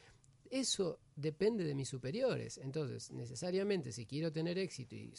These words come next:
quiero ser un poco inteligente y estratégico, tengo que tener una buena relación con mis superiores. Ahora, por supuesto que seguramente alguien en la audiencia puede decir, "Bueno, llevarme bien con mis superiores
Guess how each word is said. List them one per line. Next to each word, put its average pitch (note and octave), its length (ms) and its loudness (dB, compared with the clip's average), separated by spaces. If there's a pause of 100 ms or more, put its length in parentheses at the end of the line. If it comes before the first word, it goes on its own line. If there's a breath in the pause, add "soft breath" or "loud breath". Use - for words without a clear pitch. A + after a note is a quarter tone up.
quiero C3+ 200 -4
ser C#3+ 180 -4
un D3 100 -2
poco D#3 200 0
inteligente D#3 680 0
y A#2+ 100 -2
estratégico, D3+ 800 -2 (400 loud breath)
tengo F#3 220 4
que D#3+ 100 0
tener D#3 260 0
una D3+ 180 2
buena G#3 320 4
relación B2 420 -4
con B2 160 -6
mis B2 120 -6
superiores. A2+ 640 -8 (440 loud breath)
Ahora, C#3 340 -2
por C3 160 -6
supuesto E3+ 400 0
que A#2+ 100 -2
seguramente E3+ 640 0
alguien F3+ 520 2
en C#3 180 -4
la C#3+ 80 -4
audiencia F3+ 640 0 (520 loud breath)
puede F3 460 4
decir, F#3+ 500 4 (180 soft breath)
"Bueno, C#3+ 520 2
llevarme E3+ 480 4
bien G3 180 6
con D#3+ 140 0
mis C#3 120 0
superiores D3 640 2